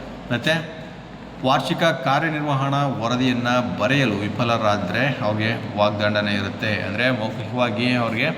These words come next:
ಎಚ್ಚರಿಕೆಯನ್ನು ಕೊಡಲಾಗುತ್ತೆ. ಮೇಲಿನ ಪಟ್ಟಿಯಲ್ಲಿ ನಮೂದಿಸಲಾದ ಪ್ರಕರಣಗಳು ಉದಾಹರಣಾತ್ಮಕ ಆಗಿವೆಯೇ ಹೊರತು ಅವುಗಳು ವ್ಯಾಪಕವಾಗಿ ಇರುವುದಿಲ್ಲ.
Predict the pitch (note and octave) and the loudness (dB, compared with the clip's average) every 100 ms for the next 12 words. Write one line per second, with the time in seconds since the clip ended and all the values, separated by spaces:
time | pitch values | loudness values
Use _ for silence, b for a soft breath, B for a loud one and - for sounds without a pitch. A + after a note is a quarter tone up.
0 | - - A#2 C#3+ B2+ B2 A#2 A2+ A2 - | -6 -8 -4 -2 0 0 0 0 -2 -2
1 | G#2 G#2 G2 F#2 B2+ D#3+ F3 - - - | 0 0 0 -2 0 0 -2 -8 -14 -14
2 | - - - - - - - - - - | -16 -16 -16 -14 -14 -12 -12 -12 -12 -12
3 | - - - - - - - - B2 D3 | -12 -12 -12 -12 -12 -12 -12 -2 2 4
4 | F3 F3+ F3 E3+ C#3+ B2+ D3+ D3 C#3+ B2+ | 4 4 4 2 -2 -2 0 0 0 0
5 | B2+ A#2+ - A#2 A2 A#2 B2 A#2+ A2 B2 | 0 -2 0 2 2 2 2 0 -2 -2
6 | A#2 A#2 B2 C3 G#2 A#2+ B2 B2 A2+ A2+ | -2 0 0 0 0 0 2 0 0 -2
7 | A2 A2+ A2 C3 A#2 - G#2+ G#2+ A2 A2 | -2 -2 -2 -2 -2 0 -2 0 0 2
8 | G#2+ G#2+ G#2+ A#2 C3 A#2 G#2 A#2 A#2 B2+ | 0 -4 -4 -2 0 2 2 0 0 2
9 | B2+ F#2 G#2 C#3 C#3 B2+ A#2 A#2 B2 A2+ | 0 0 0 0 0 0 0 0 -2 -2
10 | A2+ G2+ F#2 | -2 -2 -2